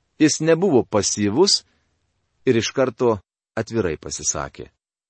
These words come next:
Kai matome bažnyčioje ką nors negero, mumise turėtų pakilti teisėtas pyktis.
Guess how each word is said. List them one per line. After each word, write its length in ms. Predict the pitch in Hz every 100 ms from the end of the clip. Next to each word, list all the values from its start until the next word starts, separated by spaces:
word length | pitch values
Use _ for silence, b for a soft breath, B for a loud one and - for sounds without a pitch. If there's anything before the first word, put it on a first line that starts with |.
| _ _ _ _ _ _ _ _ _ _
Kai 140 | 127
matome 500 | 127 139 131 120 107 92 _ -
bažnyčioje 760 | 107 107 117 143 - 104 90
ką 140 | - 104
nors 300 | 107 - 110
negero, 560 | 110 107 156 165 120
mumise 440 | 101 110 113 - 170
turėtų 460 | 120 143 - 127 -
pakilti 640 | 113 - 143 139 127 127 101 _ _ _ -
teisėtas 720 | 113 104 - 123 - 104 -
pyktis. 540 | - 82 - 71 -